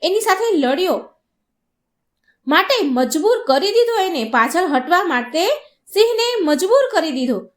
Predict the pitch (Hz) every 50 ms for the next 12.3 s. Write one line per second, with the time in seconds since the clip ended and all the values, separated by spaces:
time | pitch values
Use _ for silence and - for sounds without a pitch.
0 | _ _ _ _ _ _ 294 339 403 494 554 523 554 494 285 190 - - _ _
1 | - - - - 381 440 554 508 359 220 233 - _ _ - - 220 262 262 311
2 | 330 320 247 226 220 226 254 311 349 339 254 - - - _ _ _ _ - -
3 | 269 262 294 311 349 349 359 359 392 415 403 - 233 233 269 349 415 - - _
4 | - 208 196 240 233 233 220 226 233 226 220 220 214 208 202 185 190 - _ _
5 | _ _ _ _ _ - 240 240 247 233 269 269 277 285 294 320 320 - 254 247
6 | 240 262 277 285 269 247 233 233 233 247 294 339 - - _ _ _ _ _ _
7 | _ - - 285 330 381 403 359 311 311 349 381 359 277 285 277 302 330 349 370
8 | 440 466 - - 311 349 415 427 415 403 415 403 392 320 208 - - _ _ _
9 | _ _ _ _ _ _ _ - 247 277 294 294 294 453 523 508 523 - _ _
10 | _ _ _ _ _ _ _ _ _ _ - 302 339 392 381 359 330 359 381 427
11 | 453 453 440 440 403 302 302 320 277 269 311 381 523 453 466 427 311 269 269 277
12 | 269 262 220 220 214 202